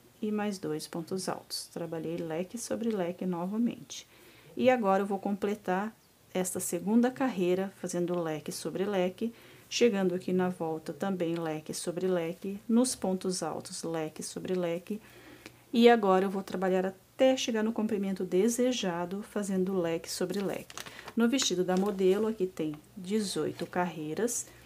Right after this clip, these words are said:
Eu vou continuar fazendo o meu até chegar na altura do tornozelo.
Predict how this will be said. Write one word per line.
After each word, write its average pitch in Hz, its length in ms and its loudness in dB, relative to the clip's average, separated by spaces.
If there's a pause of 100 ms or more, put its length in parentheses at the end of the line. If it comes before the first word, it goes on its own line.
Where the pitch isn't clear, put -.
(380)
Eu 208 140 10
vou 208 180 6
continuar 247 480 4
fazendo 214 340 -2
o 220 40 2
meu 220 220 4
até 240 200 0
chegar 226 380 0
na 214 80 2
altura 220 320 4
do 226 160 2
tornozelo. 254 800 2